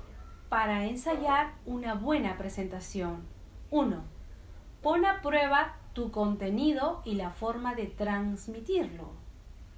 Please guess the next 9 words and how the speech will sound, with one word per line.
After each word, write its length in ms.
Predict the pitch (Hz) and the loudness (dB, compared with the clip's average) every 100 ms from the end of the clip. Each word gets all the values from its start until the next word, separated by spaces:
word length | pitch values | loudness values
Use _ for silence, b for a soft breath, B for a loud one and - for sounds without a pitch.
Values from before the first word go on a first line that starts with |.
| B B B B | B B B B
Si 220 | - 285 277 | -10 -4 2
ya 160 | 440 | 2
tienes 320 | 453 453 453 277 | 2 0 0 0
el 240 | 220 - | -2 0
tema 420 | 277 254 202 180 | 0 2 0 -2
preparado 800 | 226 254 262 277 262 208 208 349 - - - - - | -2 0 2 6 6 6 2 -2 -10 -16 -16 -16 -8
y 120 | 214 | 0
las 280 | 208 196 185 | 2 2 0
diapositivas, 1120 | 202 202 190 233 254 330 339 262 220 302 - | 0 0 0 -4 -4 -2 0 2 2 0 -6